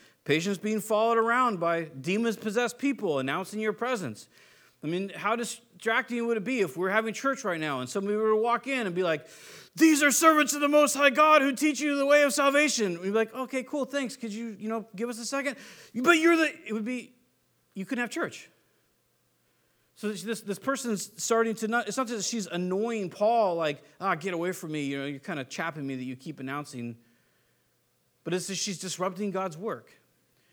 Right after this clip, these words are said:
But there's patience, patience, and whatever happens, the Lord speaks to him, but he comes to this place. And the word annoyed in there, it means to be tired out, to be completely exhausted.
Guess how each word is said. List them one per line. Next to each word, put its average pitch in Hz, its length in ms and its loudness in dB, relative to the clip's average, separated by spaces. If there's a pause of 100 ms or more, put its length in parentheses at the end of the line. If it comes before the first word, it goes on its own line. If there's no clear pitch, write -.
(340)
But 147 80 -8
there's 135 120 -4
patience, 175 460 -6
patience, 170 480 -6
and 151 200 -8
whatever 180 280 2
happens, 180 400 0
the 156 80 -4
Lord 160 180 -2
speaks 202 340 -6
to 202 120 -8
him, 214 280 -2 (280)
but 156 80 -4
he 156 40 -6
comes 214 260 -4
to 208 60 -10
this 190 120 -6
place. 208 280 -2
And 208 80 -6
the 233 40 -2
word 277 180 -2
annoyed 233 280 2
in 240 80 0
there, 190 160 0
it 180 60 -2
means 202 220 -4
to 180 80 -10
be 185 260 -6 (120)
tired 190 440 -4
out, 139 400 -6 (440)
to 170 160 -4
be 175 120 -4
completely 196 640 -6
exhausted. 127 760 -10